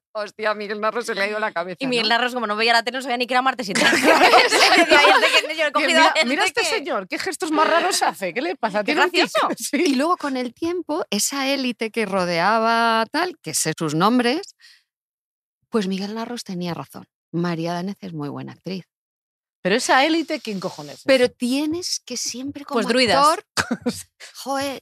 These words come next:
Speaker 1: mm, pero es verdad que yo me he hecho mejor actriz en el teatro, eso, eso sí que es verdad.
Speaker 3: Pero, eh,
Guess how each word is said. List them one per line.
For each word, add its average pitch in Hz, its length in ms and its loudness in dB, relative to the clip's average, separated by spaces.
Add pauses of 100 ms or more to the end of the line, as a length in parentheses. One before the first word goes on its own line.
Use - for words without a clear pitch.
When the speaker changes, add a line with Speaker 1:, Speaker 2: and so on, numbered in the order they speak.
(160)
Speaker 1:
mm, 214 260 -6 (160)
pero 262 160 2
es 359 80 -4
verdad 294 220 -4
que 262 100 -8
yo 226 80 -4
me 208 60 -10
he - 20 -10
hecho 190 120 -10
mejor 180 240 -8
actriz 156 240 -10
en 165 80 -6
el 160 140 -6
teatro, 156 300 -8
eso, 254 220 -6
eso - 220 -4
sí - 100 -8
que 233 100 -6
es 190 60 -8
verdad. 165 260 -6
Speaker 3:
Pero, 180 220 2
eh, 175 180 -4